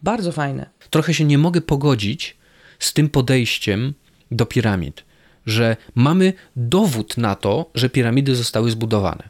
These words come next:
Speaker 1: Bo mamy piramidy.
Speaker 2: Bo stoją.
Speaker 1: No.
Speaker 2: Mamy bardzo silne przesłanki co do tego, że one faktycznie zostały bu-, zbudowane w dwadzieścia lat. To jest tak, jak prowadzę R P G,
Speaker 1: Mhm.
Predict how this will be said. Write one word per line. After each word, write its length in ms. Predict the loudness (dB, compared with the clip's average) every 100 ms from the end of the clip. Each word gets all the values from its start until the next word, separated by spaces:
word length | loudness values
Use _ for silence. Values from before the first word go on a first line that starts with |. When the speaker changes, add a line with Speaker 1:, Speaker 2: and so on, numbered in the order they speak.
| -4
Speaker 1:
Bo 160 | 0
mamy 240 | 2 2 0
piramidy. 500 | -2 2 2 2 0
Speaker 2:
Bo 140 | -2
stoją. 560 | -4 -4 -2 -2 -4 -8
Speaker 1:
No. 280 | -4 -2 -2 -6 -4
Speaker 2:
Mamy 580 | 2 2 4 2 2 0 -6 -20 _ _ _ _
bardzo 680 | -10 -2 0 2 0 0 0
silne 680 | 0 0 2 4 4 2 0 -4 _ _ -6
przesłanki 760 | -2 0 0 0 -2 -2 -2 -2
co 140 | -2
do 120 | 0 0
tego, 200 | 0 0
że 100 | 0
one 100 | 0
faktycznie 500 | -2 -2 -2 -2 -4
zostały 400 | -2 0 0 0
bu-, 280 | -2 -6 -4
zbudowane 480 | -2 0 0 -2
w 40 | -2
dwadzieścia 460 | -4 -4 -4 -4
lat. 260 | -6 -8 -14 _ _ _
To 80 | -2
jest 140 | -2 -2
tak, 180 | -8 -10 -4
jak 160 | -4 -2
prowadzę 380 | -2 0 0 -2
R 100 | -2
P 120 | -6
G, 160 | -6 -12 _
Speaker 1:
Mhm. 360 | -8 -6 -8 -8